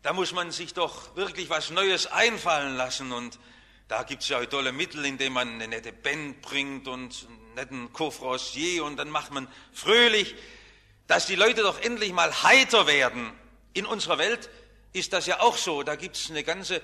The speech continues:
Vergnügungsindustrie. Und wahrscheinlich ist das heute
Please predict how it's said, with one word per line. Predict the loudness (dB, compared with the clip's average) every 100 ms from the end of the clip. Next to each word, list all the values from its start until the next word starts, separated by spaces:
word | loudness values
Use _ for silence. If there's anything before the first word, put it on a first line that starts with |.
| -6
Vergnügungsindustrie. | -6 -4 4 6 6 4 2 0 -4 -6 -6 -6 -8 -8 -14 -20 -20 -20 _
Und | -2 -2 -6 -16 -20 _ -8
wahrscheinlich | -6 -4 -4 -6 -8
ist | -6 -4
das | -2
heute | -2 0 -2